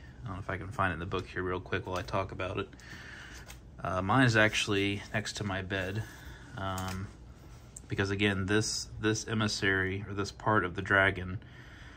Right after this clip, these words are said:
this eye, is, um, what enables, again, that, that dream awareness. So there is a,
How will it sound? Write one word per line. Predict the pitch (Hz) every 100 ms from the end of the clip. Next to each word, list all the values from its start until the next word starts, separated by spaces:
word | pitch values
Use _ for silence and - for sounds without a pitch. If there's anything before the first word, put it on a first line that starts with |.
| - -
this | 98 -
eye, | - 104 98 87 90 95 - - - -
is, | 95 92 90 87 87 87 - - - - - - - - - -
um, | 95 69 53 - - - 117 - - - - - - - - - - - - - - - - - - - - -
what | 113 92
enables, | 92 101 98 95 101
again, | 98 95
that, | 98 95 -
that | 92 98
dream | 104 104 101 92
awareness. | 87 92 95 92 120 - - - - - - - - - - - - - - - -
So | - 101 95
there | 95 101
is | 110
a, | 101 98 92 90 92